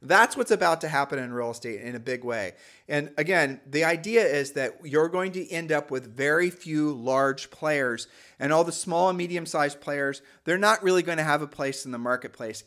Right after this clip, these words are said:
And they're not, and it's not gonna be something against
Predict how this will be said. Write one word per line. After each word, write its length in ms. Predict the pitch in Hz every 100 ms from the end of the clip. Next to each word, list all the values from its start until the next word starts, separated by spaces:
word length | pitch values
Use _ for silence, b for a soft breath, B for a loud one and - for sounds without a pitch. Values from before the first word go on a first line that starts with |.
| -
And 400 | 233 269 247 175
they're 200 | 190 202
not, 180 | 202 202
and 80 | 180
it's 160 | 196 196
not 180 | 214 233
gonna 140 | 226
be 140 | 208 185
something 420 | 190 180 185 160
against 480 | 131 151 160 -